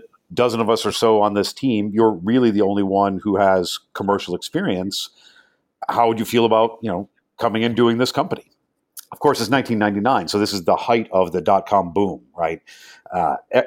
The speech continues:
everybody's going public, everybody's making, you know, hundreds of millions of dollars on the, at least in paper money. So what kind of respectable student would I be to say anything other than yes? Uh, and so I did. And we went and wrote the business plan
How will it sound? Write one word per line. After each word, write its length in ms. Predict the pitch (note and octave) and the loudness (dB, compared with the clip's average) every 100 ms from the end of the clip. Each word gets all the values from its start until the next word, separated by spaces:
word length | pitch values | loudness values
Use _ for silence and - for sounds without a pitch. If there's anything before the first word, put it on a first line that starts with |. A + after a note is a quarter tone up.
| - | 2
everybody's 640 | B2 G2 A#2 G2+ G2 F#2+ | 0 4 2 2 0 -4
going 220 | - F#2 | -4 -6
public, 360 | F2 C#3 B2 - | -2 0 2 2
everybody's 500 | G#2 G2 F#2 F#2 E2+ | 0 0 -2 -2 -2
making, 440 | F#2+ F2 F2+ E2+ F2 - | -6 -6 -10 -10 -14 -18
you 80 | F2+ | -18
know, 100 | D2+ _ _ - | -18 _ _ -14
hundreds 340 | - C3 A2 F#2+ | -6 -2 -2 -2
of 80 | |
millions 340 | G2 G#2 F#2+ F2 | -2 -2 -2 -4
of 80 | E2 | 2
dollars 480 | C3+ C3+ B2+ B2 | 4 4 4 4
on 220 | G#2 G2 F2+ | 2 0 -2
the, 120 | F#2 | -2
at 80 | G2+ | 0
least 240 | G2+ G#2+ - | 0 -2 -6
in 180 | G2 | -10
paper 320 | E2 B2+ B2 F2+ | -2 -2 0 -2
money. 360 | E2+ G2+ G3+ - - - _ - | -2 -4 -6 -10 -20 -20 _ -4
So 460 | A#2+ G#2+ G2 G2 A2 - | 2 2 2 -2 -8 -4
what 220 | A#2 - | -2 0
kind 200 | B2+ B2 | 2 2
of 260 | A#2 G2+ G#2+ | 2 0 -2
respectable 460 | A2 - A#2 G#2 | -2 0 0 0
student 320 | G#2 A#2+ G#2+ G2 | 0 0 0 2
would 100 | G2+ | 2
I 120 | G#2 | 4
be 160 | G#2+ G#2+ | 2 -2
to 80 | |
say 280 | A2 A2+ A2+ | 0 2 2
anything 300 | A2 A#2+ B2+ | 2 0 2
other 140 | A#2+ C3 | 2 4
than 200 | C#3 B2+ | 4 4
yes? 440 | A#2 - - - _ - | 0 0 -8 -12 _ -10
Uh, 260 | F2+ G2 G2 | -4 -4 -6
and 120 | G#2 G2+ | -6 0
so 120 | A#2 | 2
I 40 | |
did. 260 | B2 G2+ - _ _ _ _ - | 4 2 0 _ _ _ _ -8
And 220 | F#2 F#2+ | -4 0
we 80 | G#2 | 2
went 240 | A2+ G#2 | 2 0
and 120 | A2 | 0
wrote 200 | A2 A2 | 2 2
the 60 | G#2 | 2
business 280 | A#2 A#2 - | 2 0 -2
plan 540 | A#2 A2+ A2+ A2+ A2+ | 0 2 2 0 -4